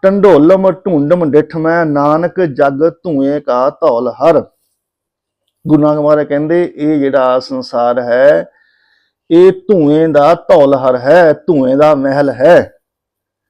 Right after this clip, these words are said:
ਤੇ ਧੂਏ ਦਾ ਮਹਿਲ ਕਦੇ ਟਿਕਿਆ ਨਹੀਂ ਕਰਦਾ, ਖਿੰਡ ਜਾਇਆ ਕਰਦਾ। ਤੋ ਇਹਦੇ ਵਿੱਚ ਫਿਰ ਸੱਚਾਈ ਕੀ ਹੈ?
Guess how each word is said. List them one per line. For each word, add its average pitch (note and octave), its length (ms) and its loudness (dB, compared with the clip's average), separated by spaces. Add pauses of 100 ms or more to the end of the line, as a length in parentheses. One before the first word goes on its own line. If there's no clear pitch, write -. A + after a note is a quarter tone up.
(380)
ਤੇ F#3 120 2
ਧੂਏ F#3 360 2
ਦਾ E3+ 180 4
ਮਹਿਲ E3 260 0
ਕਦੇ F3 140 4
ਟਿਕਿਆ F#3 280 4
ਨਹੀਂ G3+ 120 0
ਕਰਦਾ, F#3+ 480 2 (160)
ਖਿੰਡ E3 200 -2
ਜਾਇਆ F3+ 240 4
ਕਰਦਾ। E3 320 -2 (2250)
ਤੋ F#3 340 0
ਇਹਦੇ G#3+ 180 6
ਵਿੱਚ G3 200 -4
ਫਿਰ G3 160 -2
ਸੱਚਾਈ F3 500 0
ਕੀ C3+ 340 -4
ਹੈ? - 300 -12